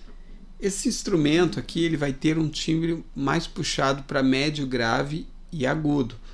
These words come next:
O grave dele não é tão forte. Ele tem um timbre bom,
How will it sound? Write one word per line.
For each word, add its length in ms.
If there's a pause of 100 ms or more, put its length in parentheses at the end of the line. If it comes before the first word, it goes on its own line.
(280)
O 100
grave 420
dele 260
não 180
é 80 (220)
tão 180
forte. 640 (640)
Ele 140
tem 120
um 80
timbre 360
bom, 360